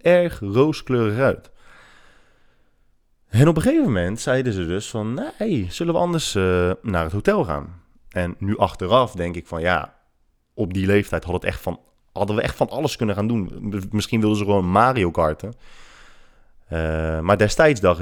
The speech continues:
ik, "Yep, we're in. We're good. We got this." Dus wij, eh, lopen terug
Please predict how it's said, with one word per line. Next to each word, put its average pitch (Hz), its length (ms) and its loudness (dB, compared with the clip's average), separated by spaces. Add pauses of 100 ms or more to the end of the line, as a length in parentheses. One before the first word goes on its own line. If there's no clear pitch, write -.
ik, 90 300 -6
"Yep, 90 480 0 (500)
we're 85 440 0
in. 78 200 -6 (380)
We're 82 320 -4
good. 101 260 2 (480)
We 80 300 -10
got 110 240 6 (100)
this." - 420 -6 (1600)
Dus 143 140 0
wij, 160 260 6
eh, 131 80 6
lopen 123 240 4
terug 131 340 -2